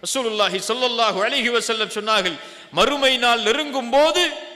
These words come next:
அல்லாஹ் இல்மை உயர்த்தி விடுவான். அதை விட ஒரு பெரிய முசீபா இந்த சமூகத்திலே கிடையாது. அல்லாஹ்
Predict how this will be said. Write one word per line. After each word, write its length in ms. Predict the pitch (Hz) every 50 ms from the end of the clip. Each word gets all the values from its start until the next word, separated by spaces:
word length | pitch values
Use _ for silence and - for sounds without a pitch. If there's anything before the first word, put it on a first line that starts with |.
| - -
அல்லாஹ் 500 | 180 214 226 226 226 214 208 196 165 190
இல்மை 520 | 262 320 320 320 311 294 294 285 277 262
உயர்த்தி 480 | 240 233 262 311 349 349 349 330 339 320
விடுவான். 680 | 277 269 254 247 226 233 240 233 208 - - - - - - - - - - - - _ _ _ _ _ _ _ _ _ _ -
அதை 320 | - 170 196 262 277 285
விட 240 | 277 320 349 370 359
ஒரு 220 | 330 320 302 294 -
பெரிய 400 | - 269 311 330 320 302 294 262
முசீபா 600 | 254 277 269 - 330 320 302 285 294 311 285 - - - - - - - - - - - - _ -
இந்த 220 | 175 180 - 277
சமூகத்திலே 540 | 311 330 311 254 269 269 - 254 247 233 208
கிடையாது. 480 | 208 226 254 269 247 220 190 - - - - - - - - - - _ _ - - - - - -
அல்லாஹ் 460 | 196 240 254 262 262 269 262 240 202